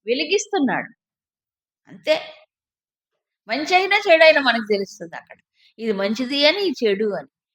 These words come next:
ఇది క్రోధము అని, ఇది శాంతము అని, అవునా కాదా? ఇది మోహము అని, ఇది జ్ఞానం అని కానీ తెలుస్తుంది కదా. ఎలా తెలుస్తుంది? ఆ ప్రకాశం ఉంది కాబట్టి. ఈ ప్రకాశానికి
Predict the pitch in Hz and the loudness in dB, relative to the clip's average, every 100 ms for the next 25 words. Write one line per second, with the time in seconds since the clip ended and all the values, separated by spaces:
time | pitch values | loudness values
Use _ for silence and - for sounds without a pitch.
0 | _ _ 254 - 196 190 226 262 269 302 | _ _ -8 0 4 6 4 4 6 6
1 | 330 349 381 240 226 202 240 247 240 240 | 6 2 -2 -4 0 0 0 -2 -2 -2
2 | 185 - _ _ 185 226 330 302 214 190 | -4 -6 _ _ -12 -6 -4 -4 -4 -8
3 | _ _ _ - 240 214 208 247 285 294 | _ _ _ -8 -2 4 6 6 6 6
4 | 302 330 359 254 208 202 196 226 226 170 | 6 4 0 -4 -8 -4 -2 -2 -6 -10
5 | 165 - - _ 214 247 - 339 349 339 | -16 -20 -20 _ -8 -8 -4 -6 -6 -10
6 | 415 453 - _ _ _ _ _ _ - | -10 -12 -18 _ _ _ _ _ _ -6
7 | 311 370 381 392 - 381 403 - 277 226 | 0 0 0 -6 -6 -6 -6 -10 -6 -4
8 | 220 277 277 233 196 226 165 - _ _ | 0 -2 -2 -8 -8 -8 -8 -10 _ _
9 | _ _ _ _ _ _ _ _ _ _ | _ _ _ _ _ _ _ _ _ _
10 | _ 330 285 262 330 370 370 370 349 311 | _ -8 -2 0 4 2 4 2 2 -2
11 | 349 349 - | -4 -4 -6